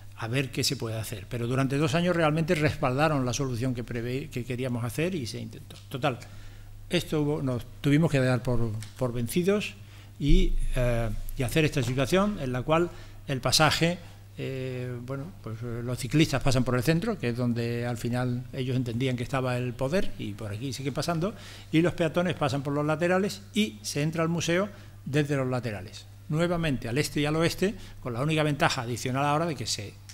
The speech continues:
entiende mejor dónde se está, porque se ve que ambos espacios están conectados por debajo y es un único, un único lugar. Estas escaleras que visteis antes en el vídeo, que eran escaleras internas, ahora una de ellas,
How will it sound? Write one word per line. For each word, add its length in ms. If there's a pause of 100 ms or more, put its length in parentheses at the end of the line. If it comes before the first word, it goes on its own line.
entiende 540
mejor 360 (320)
dónde 240
se 100
está, 260
porque 220
se 140
ve 160
que 120
ambos 260
espacios 480 (400)
están 260
conectados 440
por 140
debajo 380
y 140
es 100
un 160
único, 420 (440)
un 120
único 240
lugar. 260 (1800)
Estas 320
escaleras 640
que 80
visteis 420
antes 320
en 100
el 140
vídeo, 380
que 100
eran 240 (380)
escaleras 680
internas, 760 (400)
ahora 520
una 220
de 80
ellas, 400